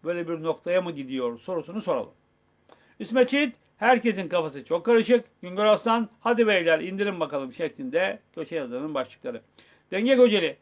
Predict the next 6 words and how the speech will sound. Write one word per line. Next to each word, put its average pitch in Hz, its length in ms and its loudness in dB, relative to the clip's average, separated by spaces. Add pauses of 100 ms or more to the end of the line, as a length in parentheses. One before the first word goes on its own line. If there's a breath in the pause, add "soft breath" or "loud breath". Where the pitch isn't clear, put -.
"Türk 247 220 -4
metal 247 320 4
eylemlere 214 480 4
başladı." 175 480 -2 (340)
Bugün 214 220 -2
Kocaeli, 196 580 -2